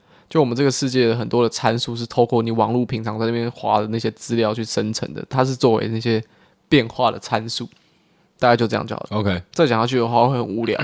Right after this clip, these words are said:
Speaker 2: 然后，所以，
Speaker 1: 所以其中有一个部分，
Speaker 2: 是，是，是。
Speaker 1: 它是一个荧幕，然后上面就是有一段跑马灯的文字在跑，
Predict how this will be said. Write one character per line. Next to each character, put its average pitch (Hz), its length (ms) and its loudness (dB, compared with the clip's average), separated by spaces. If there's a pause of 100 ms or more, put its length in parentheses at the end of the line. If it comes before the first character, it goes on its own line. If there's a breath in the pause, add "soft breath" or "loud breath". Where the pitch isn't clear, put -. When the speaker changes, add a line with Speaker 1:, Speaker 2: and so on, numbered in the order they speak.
(180)
Speaker 2:
然 107 160 4
后， 117 380 6
所 120 180 2
以， 98 180 2 (220 loud breath)
Speaker 1:
所 220 140 4
以 - 20 4
其 - 140 0
中 160 160 6
有 117 40 2
一 101 80 0
个 127 80 -2
部 135 240 2
分， 117 240 2 (200)
Speaker 2:
是， - 180 0
是， 82 140 -6
是。 - 20 -6
Speaker 1:
它 143 100 -2
是 147 140 0
一 135 40 -2
个 - 120 -8
荧 123 180 -6
幕， 135 300 -2 (340)
然 127 120 2
后 127 40 6
上 156 140 2
面 147 100 4
就 143 120 0
是 139 100 -2
有 117 100 -2
一 - 60 -10
段 123 240 0
跑 - 260 0
马 117 200 2
灯 120 120 2
的 131 80 2
文 113 220 0
字 123 160 -10
在 113 140 2
跑， - 280 -10